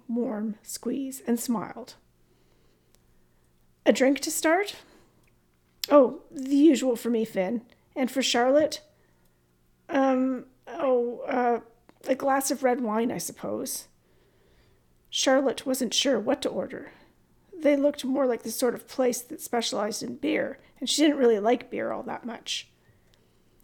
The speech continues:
"They have really good fish and chips here." "Oh, fish and chips would be great." Charlotte smiled, relieved not to have to choose something off the menu.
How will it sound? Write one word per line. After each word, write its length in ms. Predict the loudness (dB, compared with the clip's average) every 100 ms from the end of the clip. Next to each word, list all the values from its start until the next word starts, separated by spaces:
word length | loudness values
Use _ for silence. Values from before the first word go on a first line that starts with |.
| _ _ 0
"They 100 | 6
have 280 | 6 6 8
really 280 | 8 8
good 200 | 8 6
fish 220 | 8 2 4
and 100 | 0
chips 300 | 0 0 -4
here." 260 | -6 -10 -14 -20 _ _ _ _ _ _ _ _ _ _ _ 6
"Oh, 300 | 8 8 2
fish 520 | -12 -20 -4 0 4
and 140 | 4
chips 260 | 6 2 0
would 80 | -4
be 120 | -2
great." 560 | 2 4 4 -2 -16 -20 _ _ _ _ _
Charlotte 440 | -8 -2 0 0 -4
smiled, 580 | -6 -2 -2 -4 -10 -16 -4
relieved 600 | 0 2 2 -2 -6 -4
not 240 | -4 -4
to 80 | -6
have 200 | -8 -8
to 80 | -6
choose 360 | -4 -4 -6 -8
something 440 | -10 -10 -12 -10
off 260 | -12 -14 -12
the 80 | -6
menu. 520 | -4 -4 -8 -16